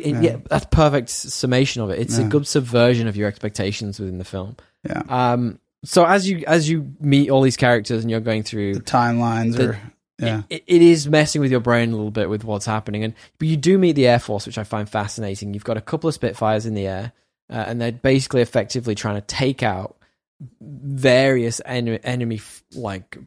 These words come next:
Speaker 1: planes from the Germans.
Speaker 2: Yeah.
Speaker 1: But there's only a few of them, and you're like, "Why are there so few of these?"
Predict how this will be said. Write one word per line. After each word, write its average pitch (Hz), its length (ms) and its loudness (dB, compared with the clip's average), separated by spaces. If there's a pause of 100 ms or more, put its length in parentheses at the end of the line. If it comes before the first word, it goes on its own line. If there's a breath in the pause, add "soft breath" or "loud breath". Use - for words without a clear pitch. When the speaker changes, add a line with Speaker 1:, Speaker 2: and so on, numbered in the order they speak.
(120)
Speaker 1:
planes 107 500 -6
from 104 260 -6
the 101 60 -4
Germans. 104 640 -6
Speaker 2:
Yeah. 120 200 -2
Speaker 1:
But 117 160 -10
there's 147 120 0
only 165 260 2
a 170 60 -2
few 170 300 -2
of 170 140 -2
them, - 280 -10
and 113 100 -8
you're 117 100 -4
like, 107 320 -6
"Why 180 220 -2
are 311 40 0
there 330 80 -10
so 214 220 2
few 180 260 0
of 190 120 -2
these?" 92 380 -6